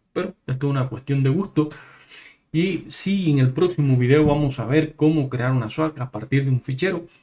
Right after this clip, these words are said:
Así que, mm, los invito a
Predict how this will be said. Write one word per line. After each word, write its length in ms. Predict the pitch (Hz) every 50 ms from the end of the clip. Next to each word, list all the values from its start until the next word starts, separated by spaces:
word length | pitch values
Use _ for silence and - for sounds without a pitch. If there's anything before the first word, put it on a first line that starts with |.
| _ _ _ _ _ _ _ _ _ _ _ _ _ _ _ _ _ _ _ _
Así 320 | - 131 - - 175 165 165
que, 360 | 160 156 156 151 - - - _ -
mm, 320 | 131 117 113 110 113 110
los 200 | 107 110 110 113
invito 460 | 113 117 120 151 175 170 - 135 135
a 40 | 143